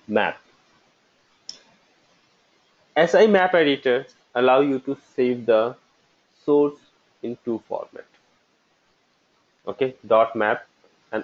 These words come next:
other is dot M X L. Right. I was not able to save my source code. Source code means input side and the output side in M X L format, uh,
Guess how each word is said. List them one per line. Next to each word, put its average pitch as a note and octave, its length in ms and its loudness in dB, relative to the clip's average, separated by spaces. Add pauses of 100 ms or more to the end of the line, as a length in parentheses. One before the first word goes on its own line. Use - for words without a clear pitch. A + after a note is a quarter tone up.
other A2 220 0
is G#2+ 240 -6
dot - 280 -2 (120)
M F2+ 200 -12
X - 140 -20
L. - 120 -20 (1000)
Right. G2+ 200 -6 (600)
I B2 120 2 (100)
was D3 100 0
not F3+ 220 0
able F#3 240 2
to F#3+ 100 -2
save D3+ 360 -2 (120)
my C#3 200 0 (320)
source C#3+ 360 2
code. B2 240 -4 (680)
Source G3 280 2
code G3 220 4
means C4 220 0 (1120)
input E3+ 320 0 (100)
side E3+ 140 4
and D#3 160 2
the D#3 60 2 (120)
output A2 300 -8
side F#2 200 -12 (340)
in C#3 180 -6
M B2+ 160 -4 (120)
X - 100 -20 (220)
L D3+ 240 0 (120)
format, G2+ 460 -2 (160)
uh, G#2 400 0